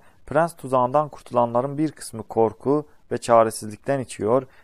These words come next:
geri kalanı ise her şeyden vazgeçmiş. Onlar beni kurtarmakla bana iyilik yapıp komiteye karşı da görevlerini yerine getirdiklerini düşünüp ortadan kaybolabileceklerine inanıyorlar.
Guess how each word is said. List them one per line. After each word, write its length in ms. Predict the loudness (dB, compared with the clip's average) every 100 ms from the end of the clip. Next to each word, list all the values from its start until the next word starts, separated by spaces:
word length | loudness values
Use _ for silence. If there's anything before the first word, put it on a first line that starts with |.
| -12 0
geri 180 | 0
kalanı 340 | 2 0 0 -2
ise 240 | -6 -6
her 200 | 0 0
şeyden 480 | 0 -4 -2 -2 2
vazgeçmiş. 580 | 2 2 -4 -8 -14 -14 _ _ _ _ _ -4
Onlar 380 | -2 4 4 4
beni 140 | -4
kurtarmakla 720 | -8 -4 2 2 2 0 0
bana 180 | 0 -2
iyilik 420 | -6 -6 -6 -2
yapıp 340 | -2 -2 -6 -8 -20 -6
komiteye 420 | -4 -4 -4 -4
karşı 360 | 0 -2 -2 -2
da 60 |
görevlerini 580 | 0 4 4 2 0 2
yerine 260 | 0 0 -2
getirdiklerini 720 | -4 -6 -12 -4 -2 -2 -4
düşünüp 420 | -8 -6 -6 -6 -10 -20 -2
ortadan 460 | 0 2 0 0 0
kaybolabileceklerine 1120 | 2 2 4 0 0 -2 -2 0 0 0 -4
inanıyorlar. 520 | -4 0 2 2